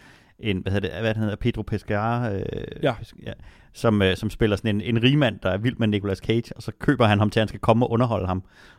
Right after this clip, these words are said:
Speaker 1: og så skal de lave en masse fede ting sammen, og, han er, og, og så er han jo bare en, en, en afdanket skuespiller, han er jo slet ikke den der super actionhelt. Øh, den ser faktisk virkelig sjov ud. Jeg, jeg skal se den,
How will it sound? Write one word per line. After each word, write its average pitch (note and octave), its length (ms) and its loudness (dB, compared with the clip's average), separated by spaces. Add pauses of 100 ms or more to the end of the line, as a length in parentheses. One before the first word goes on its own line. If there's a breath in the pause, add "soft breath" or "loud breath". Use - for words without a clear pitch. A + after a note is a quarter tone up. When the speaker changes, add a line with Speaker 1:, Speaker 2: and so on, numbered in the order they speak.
Speaker 1:
og A2 80 -6
så G#2+ 60 -6
skal A2 160 -6
de A2 40 -2
lave G2+ 180 4
en A2 100 2
masse G2+ 240 0
fede A#2 160 2
ting A2 240 -6
sammen, G2+ 200 -2
og, F#2+ 60 0
han F2+ 140 0
er, F2+ 40 -4
og, F2+ 220 -2 (100)
og G#2 100 -4
så G#2+ 100 2
er A2 40 4
han A2 120 4
jo G2 80 2
bare G#2+ 340 0
en, F#2 160 -4 (120)
en, F2+ 360 -8
en G2 140 -6
afdanket G2 400 0
skuespiller, G#2+ 400 -4
han F2+ 80 -2
er - 20 -4
jo F2 40 -4
slet A2+ 120 -4
ikke A2 100 -4
den G#2 100 -4
der F#2 120 -4
super - 300 -8
actionhelt. F#2 520 -8 (540 soft breath)
Øh, F#2 240 -2
den F#2 100 -2
ser F#2+ 100 -2
faktisk E2+ 260 -4
virkelig - 200 -10
sjov - 240 -8
ud. G#2+ 60 -10 (300)
Jeg, G2+ 420 0
jeg F2+ 120 -4
skal - 160 -8
se E2+ 180 -10
den, F2+ 100 -14